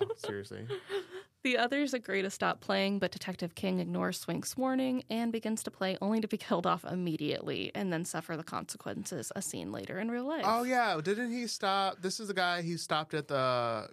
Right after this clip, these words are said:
Speaker 2: game store asking questions about Stay Alive, wasn't it? And then he died in the car. They didn't show it. Is that him?
Speaker 1: Yes. So, like, when they are pulling up,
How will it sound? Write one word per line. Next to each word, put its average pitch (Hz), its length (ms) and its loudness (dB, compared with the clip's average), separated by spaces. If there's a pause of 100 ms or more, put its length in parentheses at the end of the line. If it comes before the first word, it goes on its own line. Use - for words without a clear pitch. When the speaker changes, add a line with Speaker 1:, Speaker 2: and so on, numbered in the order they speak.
(100)
Speaker 2:
game 131 240 0
store 120 460 2
asking 113 320 0
questions 113 420 -2
about 113 340 0
Stay - 200 0
Alive, 110 500 2 (300)
wasn't 127 260 0
it? 131 140 2
And 120 100 -2
then 120 80 4
he 117 60 2
died 107 220 2
in 110 80 0
the 107 60 -6
car. 101 360 -2 (500)
They 120 80 2
didn't 117 240 0
show 101 240 -2
it. 143 160 -2 (140)
Is 123 80 -2
that 135 100 2
him? 147 200 2 (380)
Speaker 1:
Yes. 220 480 -2 (100)
So, 220 540 2
like, 208 280 -2
when 240 340 4
they 233 500 2
are 208 520 -2 (340)
pulling 208 380 4
up, 185 180 4